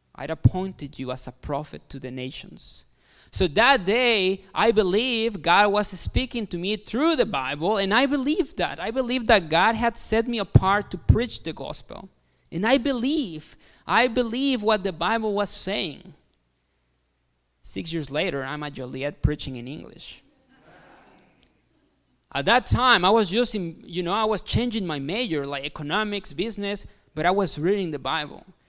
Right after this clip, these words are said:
And I do believe what the Word of God told me that day. And because I believe, now I'm here. Something that I never dreamed before, preaching in another language, because I believed what the Bible was telling me,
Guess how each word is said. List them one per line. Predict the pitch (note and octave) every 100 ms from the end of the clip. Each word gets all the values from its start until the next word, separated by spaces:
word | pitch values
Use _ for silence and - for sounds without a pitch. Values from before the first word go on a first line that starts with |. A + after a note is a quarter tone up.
| _ D3
And | D#3+
I | G3
do | D3+ G3+
believe | A3+ A3+ A#3 C4 G#3 - F3+ _ _
what | D#3+ D#3+
the | D#3
Word | D3 D#3+ G3 G#3 F#3+
of | C#3 E3+
God | E3+ G3 F3+ - -
told | - A3
me | E3 C#3+
that | C3+ -
day. | - - - G3 _ _ _ _ -
And | C#3 E3
because | D#3+ E3 D#3
I | D#3 F#3+
believe, | F#3+ E3+ G#3 F#3 D3+ -
now | C#3+ F3 A3
I'm | G#3+
here. | E3 - A#3 D3+ - - -
Something | - A#3+ A#3 A#3+
that | G3+ G#3
I | G#3+
never | G#3 G#3+ G3+
dreamed | D3 D3+ G#3+ A#3 F3+
before, | D3 - B2+ B2 - - _ _
preaching | - G#3+ B3+ - A#3+
in | G#3
another | F#3 F3 A3+ A3
language, | F#3+ G#3+ A3+ D3 - - - - _ _ _ _
because | - - D#3+
I | - E3+
believed | F#3 F3+ G3 D#3+ - - - - - _ _ _ _ _
what | - C#3+
the | D3
Bible | C#3 D3 D3+ C#3
was | C#3
telling | - D3+ D3 B2
me, | A#2